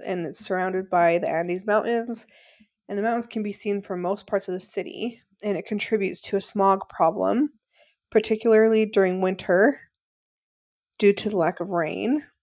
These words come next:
And Santiago is within an hour's drive of both the mountains and the Pacific Ocean. And it was founded, it was founded in fifteen forty-one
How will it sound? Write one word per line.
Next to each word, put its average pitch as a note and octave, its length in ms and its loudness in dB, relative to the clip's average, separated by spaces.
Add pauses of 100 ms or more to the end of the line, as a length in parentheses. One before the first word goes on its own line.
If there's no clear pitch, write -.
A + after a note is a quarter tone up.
(600)
And F#3+ 300 -4
Santiago G#3 600 2
is F3+ 140 0
within F#3+ 300 -4
an F3 100 -6
hour's F3 300 -2
drive F#3+ 260 0
of F#3+ 140 -6
both F#3 240 -2
the G3 100 -6
mountains F#3+ 380 -2
and A3+ 240 0
the G#3 40 -4
Pacific - 480 -4
Ocean. F#3+ 460 -6 (920)
And G#3+ 600 0 (220)
it A3 60 0
was A3 120 -2
founded, A#3+ 480 4
it A3 120 8
was G#3 120 2
founded A#3+ 460 6
in G3 160 0
fifteen G#3+ 600 -6
forty-one G3+ 720 0